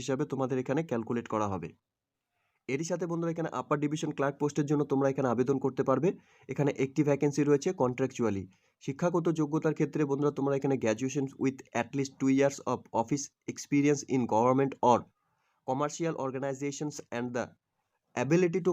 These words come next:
correspond in English। সাথে বন্ধুরা, এখানে proficiency in computer অর্থাৎ এমএস ওয়ার্ড, এমএস এক্সেল, পাওয়ার পয়েন্ট এবং ইন্টারনেটের উপর তোমাদের দক্ষতা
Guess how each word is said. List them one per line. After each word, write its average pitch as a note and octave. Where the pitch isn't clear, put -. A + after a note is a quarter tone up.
correspond D3+
in D3
English। A#2+
সাথে B2
বন্ধুরা, E3+
এখানে E3
proficiency D#3+
in D#3
computer C3+
অর্থাৎ D3+
এমএস D#3+
ওয়ার্ড, D3
এমএস C3
এক্সেল, D#3
পাওয়ার B2+
পয়েন্ট C#3+
এবং C3
ইন্টারনেটের C3+
উপর C3
তোমাদের B2
দক্ষতা A#2